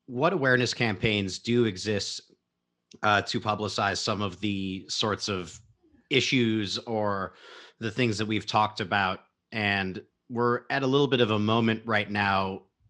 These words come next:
uh, when I tend to look at things through, like, a beer-centric lens, I see a small thing like in Untappd, many of the top twenty breweries in the world are actually mead producers at this point.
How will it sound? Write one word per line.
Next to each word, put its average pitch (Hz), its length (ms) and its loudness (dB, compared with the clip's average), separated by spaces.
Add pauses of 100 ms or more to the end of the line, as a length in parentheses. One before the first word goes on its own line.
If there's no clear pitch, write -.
(120)
uh, 107 340 -12 (160)
when 113 240 -2
I 110 120 4
tend 127 220 2
to 113 60 2
look 107 160 2
at 110 140 -2
things 104 280 -2
through, 101 200 -4
like, 92 180 -4
a 98 60 -6
beer-centric 104 760 -4
lens, 92 380 -4 (100)
I 101 180 -2
see 95 500 -8 (580)
a 113 80 -4
small 151 300 2
thing 101 280 0
like 92 340 -4 (180)
in 113 160 -2
Untappd, 107 580 -2 (480)
many 117 420 2
of 95 140 -2
the 104 80 -4
top 107 320 -2
twenty 104 260 -2
breweries 131 480 2
in 117 80 0
the 107 80 0
world 98 400 0
are 95 140 -2
actually 98 600 -2
mead 107 360 0
producers 95 560 -4
at 90 180 -4
this 95 160 -8
point. 95 320 -6